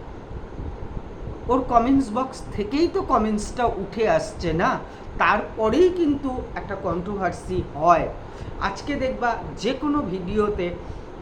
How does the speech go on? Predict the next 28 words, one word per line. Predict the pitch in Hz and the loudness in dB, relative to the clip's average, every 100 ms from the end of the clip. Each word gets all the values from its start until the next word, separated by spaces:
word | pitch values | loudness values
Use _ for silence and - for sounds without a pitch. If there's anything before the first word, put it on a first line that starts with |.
| - - | -12 -2
তুমি | 220 233 | 0 0
কিন্তু | 247 233 254 | -2 -4 -4
সবার | - 175 175 190 | -2 0 2 0
আগে | 196 214 - | -2 -4 -2
কন-, | 160 151 139 - | -2 -2 -6 0
কমেন্টসটাই | 160 180 208 - 277 294 | 2 2 -2 -4 -2 0
দেখতে | 180 151 - 139 | 0 -4 -4 -2
যাবা, | 143 127 127 - - - 196 | -2 -2 -4 -8 -12 -6 -2
যে | 170 | 2
দেখি | 196 196 269 | 4 2 -2
তো | 269 262 | -4 -4
কী | 226 | -6
লিখেছে। | 202 190 214 208 196 - - - - - - | -6 -2 -2 -2 -4 -6 -8 -6 -2 -2 -4
সেই | - 269 302 - | -4 0 0 2
কমেন্টসের | 233 240 302 302 392 - | 2 6 4 4 0 0
পরিমাণটা | 320 277 262 254 240 254 220 | 0 0 2 0 2 2 2
ওর | 220 214 208 | 2 0 0
কথার | 190 240 254 | -4 -4 -6
সাথে | - 247 233 | -6 -4 -2
মিলিয়েই | 180 180 202 214 202 233 311 | 0 0 -2 -2 4 4 4
কিন্তু | 320 262 262 - | 0 -2 -4 -4
কন্ট্রোভার্সি | 165 170 175 160 - - 147 139 | -4 -2 -2 -4 -4 -6 -6 -4
হয়। | 127 123 - - - - - - - - - 180 | -4 -4 -6 -10 -12 -14 -12 -10 -8 -10 -10 -4
তো | 170 165 | -4 0
আজকের | 202 214 - 311 311 - | 0 0 -2 -2 -4 0
কথাটা | 220 208 233 247 | 0 0 -4 -4
কিন্তু | 247 233 233 233 202 - | -4 -8 -6 -4 -4 -4
অন্য, | 180 196 214 | -4 0 -2